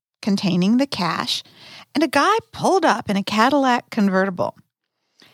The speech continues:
And he said, "I've got a good deal for you on expensive watches." He had a whole bunch of open boxes filled with beautiful Bulova watches.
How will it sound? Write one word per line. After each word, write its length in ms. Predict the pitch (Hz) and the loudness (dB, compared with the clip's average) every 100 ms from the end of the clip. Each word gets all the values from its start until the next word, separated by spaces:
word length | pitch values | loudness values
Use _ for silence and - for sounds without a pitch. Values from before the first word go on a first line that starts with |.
| - | -6
And 120 | 226 | 0
he 100 | 277 | 2
said, 320 | 302 294 285 | 2 2 4
"I've 200 | 262 359 | 4 2
got 180 | - 269 | 2 0
a 40 | 185 | 0
good 380 | 185 302 233 | -2 -4 -4
deal 220 | 190 262 254 | -2 -2 -2
for 180 | - | -2
you 300 | 190 170 156 | 0 0 0
on 180 | 156 151 | 2 0
expensive 680 | 151 - - 226 240 240 196 | 0 -4 0 2 2 0 0
watches." 680 | 170 175 - - - - - _ _ _ _ _ _ | 2 2 0 -6 -8 -10 -12 _ _ _ _ _ _
He 220 | - 208 | -2 0
had 180 | 202 185 | 2 0
a 60 | 139 | -2
whole 260 | - 269 | 0 -2
bunch 220 | 277 254 180 | 2 2 2
of 100 | 175 | -2
open 380 | 175 170 262 262 | -4 -2 0 2
boxes 580 | 185 160 - - 160 220 - _ _ _ _ | 4 2 -2 -2 -2 -2 -10 _ _ _ _
filled 360 | - 214 208 190 | 2 4 4 2
with 280 | 175 170 151 | -4 -4 -4
beautiful 480 | 185 254 277 269 240 | 0 2 0 -2 0
Bulova 480 | 180 196 202 208 | 0 0 2 0
watches. 760 | 175 180 170 - - - - | 2 0 0 -2 -6 -6 -10